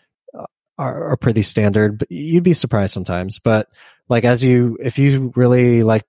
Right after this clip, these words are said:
to swim around the very small companies, then I think looking at the proxy is definitely something you should do. 'Cause sometimes you'll see, um, companies that own other companies, and they could have a huge ownership.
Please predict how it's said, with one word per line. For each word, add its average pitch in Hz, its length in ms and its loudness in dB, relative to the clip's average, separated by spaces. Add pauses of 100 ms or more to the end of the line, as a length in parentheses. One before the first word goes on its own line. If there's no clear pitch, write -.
to 104 280 2
swim 107 400 0
around 101 460 0
the 101 100 0
very 98 340 2
small 98 360 -2
companies, 113 640 -2 (460)
then 98 140 0
I 98 80 2
think 101 320 -2
looking 107 320 -2
at 101 80 2
the 95 80 0
proxy 98 400 -4
is 90 140 -10 (120)
definitely 95 680 -4
something 90 340 -10
you 90 80 -10
should - 180 -16
do. 82 200 -16
'Cause - 160 -8
sometimes 143 400 0
you'll 131 120 2
see, 120 440 2
um, 110 460 0 (1040)
companies 117 600 0
that 107 320 2
own 113 260 0
other 127 180 2
companies, 82 680 -10
and 98 200 -10
they 101 80 -2
could 101 180 -4
have 101 260 0
a 101 60 0
huge 107 440 0
ownership. 110 580 -2